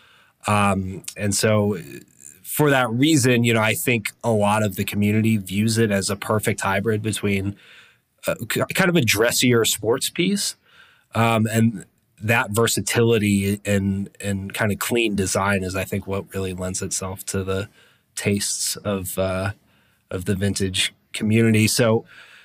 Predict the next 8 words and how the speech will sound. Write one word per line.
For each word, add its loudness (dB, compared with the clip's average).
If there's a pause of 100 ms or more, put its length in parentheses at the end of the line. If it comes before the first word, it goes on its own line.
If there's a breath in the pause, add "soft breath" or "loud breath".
(360 loud breath)
fast 2
forwarding, 4 (240 loud breath)
uh, 2
call 2
it -2
thirty 2
years, 2 (180 loud breath)
uh, 0